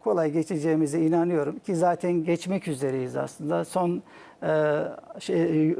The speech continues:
yolun sonuna geldik gibiyiz. Bundan sonra inşallah her şey daha güzel olacağı kanaatini taşıyorum. Yine gayrimenkul sektöründe de bu ay fırsat ayı diyorum.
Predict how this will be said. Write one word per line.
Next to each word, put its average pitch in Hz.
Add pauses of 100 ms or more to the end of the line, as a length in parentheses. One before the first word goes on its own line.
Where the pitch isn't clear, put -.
(120)
yolun 185
sonuna 196
geldik 139
gibiyiz. 175
Bundan 185
sonra 170
inşallah 180
her 185
şey 160
daha 165 (360)
güzel 170
olacağı 156
kanaatini 175
taşıyorum. 170 (440)
Yine 185
gayrimenkul 202
sektöründe 185
de 233 (400)
bu 196
ay 180
fırsat 226
ayı 208
diyorum. 208